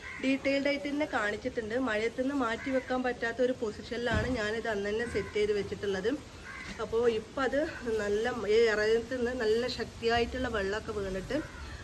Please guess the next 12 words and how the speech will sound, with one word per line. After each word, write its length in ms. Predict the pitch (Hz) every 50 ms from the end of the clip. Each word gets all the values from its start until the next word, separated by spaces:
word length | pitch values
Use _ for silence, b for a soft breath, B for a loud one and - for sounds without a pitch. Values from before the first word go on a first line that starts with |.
| B B 220
അതിന് 160 | 220 220 226 220
ഒരുപാട് 420 | 214 202 214 214 226 240 269 262 196 254
ഡാമേജ് 440 | 226 202 202 208 220 226 226 226 277 262
സംഭവിച്ചിട്ടുണ്ട്. 720 | - 214 196 196 208 220 220 214 240 226 233 208 185 190 226 254 240 233
അപ്പം 160 | 190 214 214 214
ഞാനത് 280 | 196 196 208 220 220 226 240
നിങ്ങൾക്കും 340 | 226 208 196 202 196 196 - 240
കൂടി 120 | 247 254 247
ഒന്ന് 100 | 247 247 247 220
കാണിക്കാമെന്ന് 500 | 208 208 214 240 240 - 311 285 285 262
വിചാരിച്ചിട്ടാണ് 640 | 233 208 233 240 233 - 285 254 254 233 226 247 311 370 - 285 254 220
ഇന്നത്തെ 340 | 214 220 247 247 - -